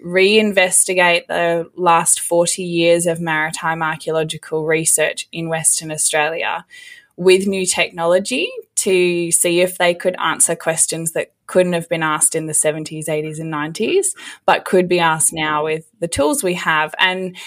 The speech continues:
they had an opening for a P H D on that project. And I really love research. I love being able to dive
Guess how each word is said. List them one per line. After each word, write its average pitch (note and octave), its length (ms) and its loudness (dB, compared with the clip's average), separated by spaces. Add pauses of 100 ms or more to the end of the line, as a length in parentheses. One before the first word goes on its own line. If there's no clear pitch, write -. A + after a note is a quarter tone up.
(160)
they G3 140 4
had G#3 240 2
an F#3+ 80 0
opening F3+ 420 -2
for E3+ 200 0
a E3 60 0
P E3+ 180 -4
H E3 260 -4
D E3+ 200 0
on E3 160 -2
that - 240 -4 (760)
project. F#3 540 2
And F#3 320 -4 (480)
I F#3+ 100 4
really F#3+ 360 6
love F3 400 4
research. E3 640 0
I F3+ 100 4
love E3 640 0
being F3 220 0
able E3 300 -4
to D#3+ 500 -6 (680)
dive E3+ 800 4